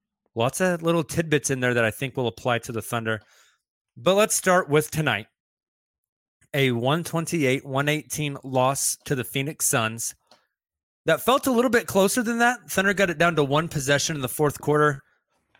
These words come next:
Just could not get over the hump at the end. A little too much Kevin Durant. What are some takeaways you guys have from this one? Second to last game in the Paycom Center this,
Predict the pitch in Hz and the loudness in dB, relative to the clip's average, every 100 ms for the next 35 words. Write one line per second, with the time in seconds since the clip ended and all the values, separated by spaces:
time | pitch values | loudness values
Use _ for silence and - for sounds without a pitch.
0 | _ _ _ - 147 139 - - 165 156 | _ _ _ -4 -2 0 -4 0 0 2
1 | 151 151 135 139 143 135 135 117 131 143 | 0 0 0 0 0 0 0 0 0 -2
2 | 139 - 135 120 123 120 131 131 127 - | -2 -6 -6 -4 -4 -2 -2 -4 -10 -4
3 | 135 123 - 143 139 139 - - 135 135 | -2 -2 -6 -6 -4 -4 -6 -6 -6 -4
4 | 113 120 147 - - - _ _ _ _ | -2 0 0 -4 -8 -12 _ _ _ _
5 | _ _ _ _ _ _ _ _ _ _ | _ _ _ _ _ _ _ _ _ _
6 | _ _ _ - 254 285 233 117 175 165 | _ _ _ -4 0 0 0 2 2 2
7 | 127 107 101 120 123 113 120 113 110 - | 2 0 -2 0 0 0 0 0 0 -4
8 | - 131 120 131 123 131 120 120 120 - | -8 -8 -2 -2 -2 -2 -2 -2 -2 0
9 | 190 220 226 196 175 - 156 143 123 139 | 0 0 0 2 2 0 0 0 -2 -6
10 | 127 135 131 120 110 123 110 113 - - | -2 -2 -2 -4 -4 -4 -2 -2 -4 -6
11 | - | -8